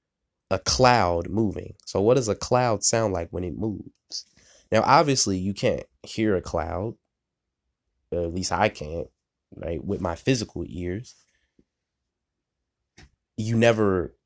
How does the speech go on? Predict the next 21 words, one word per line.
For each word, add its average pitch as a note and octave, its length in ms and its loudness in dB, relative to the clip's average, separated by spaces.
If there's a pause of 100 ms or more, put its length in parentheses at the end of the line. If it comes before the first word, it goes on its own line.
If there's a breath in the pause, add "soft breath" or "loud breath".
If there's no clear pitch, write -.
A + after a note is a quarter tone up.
(260)
thought B2 280 8
of F#2 400 -2
a F#2 160 -4
cl-, - 220 -10
what G2+ 160 0
does F#2 120 -2
a F2+ 80 -4
cloud F#2 480 2
sound B2+ 380 0
like, - 380 -12
more F2+ 180 -2
than E2+ 120 -8
likely, F#2 480 -8 (240)
when F2 160 -6
it E2+ 100 -6
moves. G2 420 -6 (580)
But G2+ 400 2
I F#2 100 0
want A#2 340 -2
you G2+ 80 -8
to, F2 440 -6